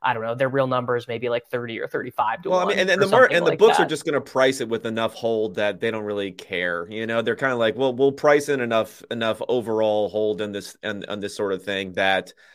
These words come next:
Speaker 2: um, even if we're wrong about some of this stuff, we'll probably end up being okay."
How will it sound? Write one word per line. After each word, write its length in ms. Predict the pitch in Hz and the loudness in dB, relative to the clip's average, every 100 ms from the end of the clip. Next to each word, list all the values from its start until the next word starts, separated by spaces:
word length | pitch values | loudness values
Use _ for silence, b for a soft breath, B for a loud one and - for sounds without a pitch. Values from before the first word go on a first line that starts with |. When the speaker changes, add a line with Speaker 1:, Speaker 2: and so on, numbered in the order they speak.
| b b | b b
Speaker 2:
um, 460 | 107 107 98 98 90 B B | -2 0 0 -4 -8 B B
even 240 | 139 143 | 4 4
if 80 | 131 | 4
we're 120 | 123 | 4
wrong 460 | 101 107 117 143 156 | 6 6 8 6 6
about 240 | 147 147 | 6 6
some 220 | 156 151 | 4 2
of 80 | 151 | 4
this 180 | 151 143 | 2 2
stuff, 340 | - 143 143 | 4 6 6
we'll 120 | 135 - | 2 2
probably 400 | 135 120 110 98 | 4 6 4 0
end 160 | 98 | 0
up 140 | 95 - | -2 -4
being 200 | 87 76 | -10 -10
okay." 400 | 76 - - | -10 -10 -10